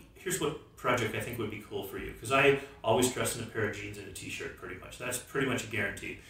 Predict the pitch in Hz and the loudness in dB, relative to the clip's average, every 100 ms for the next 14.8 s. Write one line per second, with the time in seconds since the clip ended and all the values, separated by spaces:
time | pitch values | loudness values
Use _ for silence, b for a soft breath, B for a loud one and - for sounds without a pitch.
0 | B B B - 120 120 120 - - 190 | B B B 4 6 6 4 -4 -2 2
1 | - 147 170 220 214 156 147 - - - | 2 2 2 2 0 6 8 8 2 -2
2 | 120 117 120 127 123 - - 101 98 92 | 0 0 0 -4 -10 -14 -12 -8 -8 -10
3 | 92 - - - - 156 - 139 - 117 | -14 -18 -20 -16 -8 -4 -2 -4 -2 0
4 | 120 113 95 95 110 110 113 104 - - | 0 -2 -6 -8 -4 0 0 -2 -6 -8
5 | 98 98 95 98 - 117 107 - 101 98 | -8 -8 -6 -6 -4 -2 -2 -4 -4 -4
6 | 98 b b b - 110 107 - 170 190 | -4 b b b -12 -8 -4 0 2 4
7 | 190 - - 120 - 117 113 - - - | 6 6 4 -2 0 2 2 -2 -6 -6
8 | - 95 101 120 - - 117 120 104 101 | -4 -4 -2 -2 -2 -4 -2 -2 -2 -6
9 | 104 104 - 107 117 110 104 - - - | -6 -6 -4 -4 -2 -4 -6 -8 -12 -6
10 | 107 104 - 98 98 - 90 - - - | -4 -4 -4 -4 -6 -8 -8 -10 -14 -14
11 | - - - b b - 117 165 190 175 | -16 -18 -20 b b -6 4 6 8 8
12 | 160 147 135 147 - - 101 101 104 104 | 6 4 -2 0 2 2 2 0 -2 -2
13 | 110 127 139 135 123 113 113 113 107 104 | 0 2 4 4 2 -4 -4 -2 -2 -4
14 | 104 107 107 - 101 104 - - | -10 -8 -6 -4 -4 -4 -6 -10